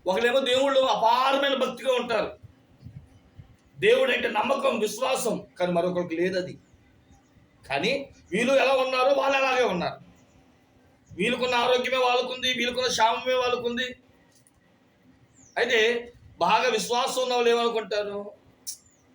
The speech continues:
"ఆయనే బెస్ట్గా, నేను ఇన్ని ఉపవాసాలు చేస్తున్నా, ఇంత భక్తి చేస్తున్నా, మోకరించి ప్రార్థన చేస్తున్నా,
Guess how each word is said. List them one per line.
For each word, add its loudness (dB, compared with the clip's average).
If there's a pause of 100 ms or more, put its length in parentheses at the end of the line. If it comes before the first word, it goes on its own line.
(320)
"ఆయనే -4
బెస్ట్గా, -4 (920)
నేను 2
ఇన్ని 2
ఉపవాసాలు -2
చేస్తున్నా, -2
ఇంత -6
భక్తి -6
చేస్తున్నా, -2
మోకరించి -4
ప్రార్థన -4
చేస్తున్నా, -6